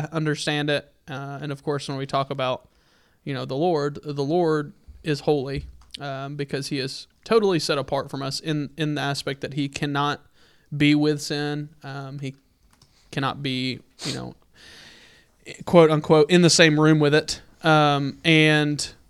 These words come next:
to me, that, that's the definition that I understand. Uh, and I'm sure there's a better definition that would flesh out more of the intricacies of it, because it is a very intricate word.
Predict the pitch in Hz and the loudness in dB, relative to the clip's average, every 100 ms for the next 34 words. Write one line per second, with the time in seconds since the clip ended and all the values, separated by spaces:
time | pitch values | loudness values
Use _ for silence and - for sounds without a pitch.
0 | _ _ _ _ _ _ _ - - 180 | _ _ _ _ _ _ _ -4 4 8
1 | 196 165 175 170 156 185 180 165 151 143 | 8 10 10 8 8 6 6 2 4 4
2 | 147 139 143 139 135 143 143 127 131 - | 2 -4 -2 -2 0 2 2 -2 -4 -2
3 | 131 101 107 - - 139 143 139 143 139 | -2 -4 -6 -10 -6 -4 -2 -2 -2 2
4 | 202 175 151 139 139 139 147 147 143 135 | 2 4 4 4 2 4 6 6 4 0
5 | 139 135 135 131 131 139 135 143 139 - | -2 -6 -4 -4 -4 -4 -4 -2 0 0
6 | 123 139 135 135 131 135 147 139 139 139 | -2 -2 -4 -2 -2 -4 -4 -4 -6 -6
7 | 131 131 135 143 135 151 151 170 180 180 | -4 -4 -2 -2 -2 0 2 4 4 4
8 | 156 156 165 160 - 156 147 147 170 139 | 4 4 4 2 -2 -2 -2 2 2 2